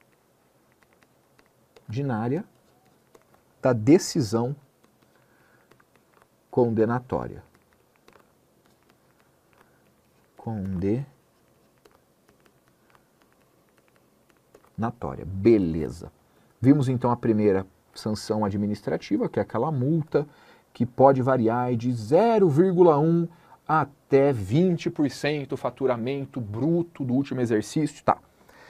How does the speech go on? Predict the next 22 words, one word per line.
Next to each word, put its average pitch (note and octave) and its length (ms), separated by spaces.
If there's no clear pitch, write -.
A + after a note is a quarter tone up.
Essa G3+ 200
publicação, E3+ 680
vamos D3+ 180
lá. E2 140
Vamos A#3 180
esquematizar F#3+ 380
ela, E3 100
depois D#3 240
a D3 40
gente D3 200
analisa. E2 480
Primeiro E3+ 340
ponto, G2 380
qual E3 160
que - 120
é - 20
a D#3 40
forma C3+ 480
dela? F2+ 440
A A3 100
forma F3+ 380
aqui E3+ 320